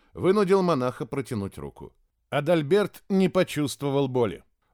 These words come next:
Он отчетливо услышал хруст костей в своей ладони и увидел болезненную гримасу на лице Феофила, скорченную в знак сочувствия. «Какой вы неловкий воевода! Так же можно и руку сломать!»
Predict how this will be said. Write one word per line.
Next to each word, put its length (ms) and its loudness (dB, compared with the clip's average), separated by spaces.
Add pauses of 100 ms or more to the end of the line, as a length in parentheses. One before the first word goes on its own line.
Он 140 -4
отчетливо 580 -4
услышал 560 -6
хруст 380 -6
костей 440 -6
в 80 -12
своей 340 -6
ладони 540 -4 (360)
и 80 -4
увидел 420 2
болезненную 720 0
гримасу 680 -4
на 120 -6
лице 380 -6
Феофила, 640 -4 (180)
скорченную 840 -2
в 60 -4
знак 280 -4
сочувствия. 800 -10 (440)
«Какой 520 0
вы 160 -2
неловкий 720 2
воевода! 800 -6 (340)
Так 220 -4
же 120 -4
можно 340 2
и 100 4
руку 400 2
сломать!» 580 -4